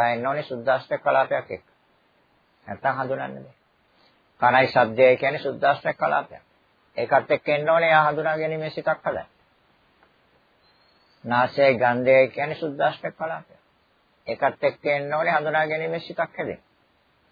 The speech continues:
නාසයයි ගන්ධයයි කියන්නේ සුද්දාෂ්ටක කලාප. දිවයි රසයයි කියන්නේ සුද්දාෂ්ටක කලාපේ. ඒකත් එක්ක එන්න ඕනේ හඳුනා ගැනීමේ සිත හදන්න. නැතුව හදන්න බෑ.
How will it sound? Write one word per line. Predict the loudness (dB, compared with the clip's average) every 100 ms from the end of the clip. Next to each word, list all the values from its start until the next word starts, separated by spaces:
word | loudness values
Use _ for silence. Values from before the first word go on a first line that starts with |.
| _ _ -10
නාසයයි | -4 -2 -2 -2 0
ගන්ධයයි | 0 -2 0 2 0
කියන්නේ | -4 -6 -6
සුද්දාෂ්ටක | -10 -10 -4 -6 -6 -12 -10
කලාප. | -10 -12 -14 _ _ _ _ -20 -20 _ _ _ _ -10
දිවයි | 0 8 8 8
රසයයි | 6 4 4
කියන්නේ | 2 -6 -6
සුද්දාෂ්ටක | -8 -2 0 0 -2 -8 -4
කලාපේ. | 0 2 2 0 -4
ඒකත් | 0 0 0
එක්ක | -4 -2
එන්න | -4 -2 -2
ඕනේ | -2 0
හඳුනා | 0 0 0
ගැනීමේ | 0 -2 -4 -6
සිත | -4
හදන්න. | -2 -2 -4 -8 -14 _ _ _ _ -14
නැතුව | -10 -2
හදන්න | -2 0 -4 -8
බෑ. | -14